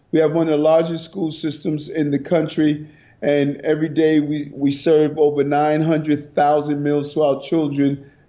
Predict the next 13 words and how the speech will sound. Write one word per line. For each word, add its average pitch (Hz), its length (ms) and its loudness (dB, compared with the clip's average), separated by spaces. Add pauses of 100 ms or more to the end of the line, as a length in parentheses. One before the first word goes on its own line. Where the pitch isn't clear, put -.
that 143 180 4
are 139 160 4
really 151 440 2
toxic 147 560 -2
in 131 120 0
nature. 147 460 0
The 147 120 -12
W 147 340 0
H 151 180 -2
O 151 220 4
has 139 200 0
clearly 151 440 0
indicated 147 760 0